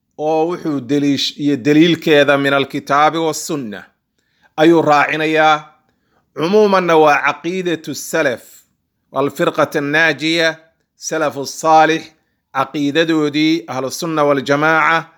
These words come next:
ayuu kaga hadlayaa, oo tawxiidkii iyo waxa weeye anwaacdiisii oo dhan,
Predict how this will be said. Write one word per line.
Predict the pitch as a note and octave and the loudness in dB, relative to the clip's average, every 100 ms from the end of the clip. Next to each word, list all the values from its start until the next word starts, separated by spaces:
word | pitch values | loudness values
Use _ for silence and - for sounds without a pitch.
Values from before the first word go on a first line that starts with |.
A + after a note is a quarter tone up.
| _ _ _ - | _ _ _ -4
ayuu | D3 E3+ E3+ | -2 -2 -4
kaga | F3+ F3+ | -4 -2
hadlayaa, | E3+ C#3+ B2 A2 G#2 F2+ _ _ _ _ | -2 -4 -8 -10 -12 -14 _ _ _ _
oo | D3 D3 | -6 -6
tawxiidkii | - D#3+ C#3 F3+ D#3+ D#3 - D#3 D#3 D3+ - _ _ _ - | -2 -2 -2 0 -2 -2 -2 0 2 0 -6 _ _ _ -4
iyo | C#3+ D3+ | 2 4
waxa | D#3+ E3 D3+ | 4 4 2
weeye | D#3 D3+ D3 C#3+ C#3+ | 2 0 0 -2 -2
anwaacdiisii | D3 D3 D#3+ D3 D3+ C#3+ - D#3+ | -4 -2 0 0 -4 -8 -6 -4
oo | D3+ | -4
dhan, | C#3 D#3+ D#3 D#3+ | -2 -4 -4 -12